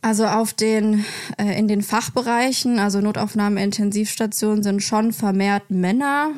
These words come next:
Auch jetzt im Leasing muss man schon sagen, wir haben auch ein paar Männer im Team in der Notaufnahme. Aber ich glaube, wird man alles betrachten, dann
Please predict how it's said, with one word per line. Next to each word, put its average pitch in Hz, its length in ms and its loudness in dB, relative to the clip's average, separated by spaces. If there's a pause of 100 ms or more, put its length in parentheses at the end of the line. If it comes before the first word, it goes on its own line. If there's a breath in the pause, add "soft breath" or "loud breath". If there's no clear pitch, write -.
Auch 214 180 0
jetzt 220 220 -2
im 196 140 2
Leasing 254 720 0
muss 214 180 -2
man 208 140 0
schon 208 180 -2
sagen, 208 260 0
wir 202 160 0
haben 196 140 -2
auch 220 400 -2
ein 214 140 -2
paar 208 220 -2
Männer 208 340 0
im 208 120 0
Team 254 260 0
in 240 120 0
der 226 80 0
Notaufnahme. 220 800 -2 (520 loud breath)
Aber 196 420 0
ich 196 120 -2
glaube, 190 380 0
wird 185 120 -2
man 190 160 0
alles 190 300 -2
betrachten, - 580 -6
dann 175 240 -2